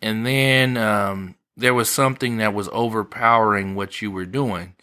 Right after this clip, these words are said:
so you decided to minimize it? Uh, it could just been a website or a, um, application that was just in the way, so you minimized it. You minimized it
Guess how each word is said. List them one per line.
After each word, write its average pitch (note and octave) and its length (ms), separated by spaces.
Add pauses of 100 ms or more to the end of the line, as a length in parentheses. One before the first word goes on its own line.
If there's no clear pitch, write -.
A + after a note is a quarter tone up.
(320)
so C3 280
you B2+ 180
decided B2+ 800
to G#2+ 180
minimize F#2+ 920
it? C#2+ 160 (560)
Uh, B2 180
it C#3+ 80
could D3 120
just C3+ 280
been A#2 140
a G2+ 240
website A2+ 920
or F#2 300
a, F2+ 140
um, F2 400 (280)
application A2 880
that G2+ 180
was F#2+ 140
just A2+ 240
in A#2+ 140
the G#2+ 80
way, A2 260
so G#2+ 160
you F#2+ 240
minimized F2+ 840
it. D2+ 160 (480)
You E3 120
minimized D#3+ 680
it C3 240